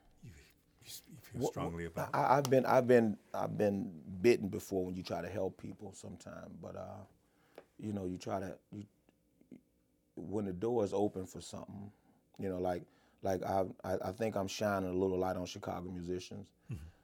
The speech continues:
Speaker 2: I wasn't the first one to, to holler, "Chicago blues is still alive," or whatever. Um, but Chicago musicians, in some ways, we used to get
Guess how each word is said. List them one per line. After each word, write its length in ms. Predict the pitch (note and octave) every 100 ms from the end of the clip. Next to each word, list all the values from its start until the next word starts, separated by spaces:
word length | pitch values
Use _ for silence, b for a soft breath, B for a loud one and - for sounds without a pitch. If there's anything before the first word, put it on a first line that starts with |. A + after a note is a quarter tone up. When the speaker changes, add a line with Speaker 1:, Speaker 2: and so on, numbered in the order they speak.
| B _ _
Speaker 2:
I 100 | G2+
wasn't 280 | B2 C3+ A2+
the 60 | G2
first 340 | - G#2+ G#2
one 200 | G2 F#2+
to, 100 | F#2 - _ - - - G#2
to 80 |
holler, 540 | F2+ G#2 G2 F2 F2 G2+ _ _ _
"Chicago 480 | - F2+ G#2 F#2 F2
blues 380 | F2+ A2+ F#2+ F2+
is 100 | F2+
still 280 | - F#2+ F#2+
alive," 340 | F2+ F2 E2+ -
or 80 |
whatever. 360 | E2+ E2+ E2+ G#2 G2+ _ b b b b b -
Um, 340 | F#2 F2+ F#2 - G2
but 260 | F#2+ - _ _ _ _ _ -
Chicago 480 | - - B2 B2+ A2
musicians, 600 | G#2 G2 G2+ - F#2+ F#2+
in 80 | F2+
some 280 | - G#2+ G#2+
ways, 380 | F#2+ F#2+ F2+
we 140 | G2 G#2
used 320 | G#2 G2+ - -
to 360 | G2+ F#2 F#2 F#2+
get 480 | G2 F#2+ - -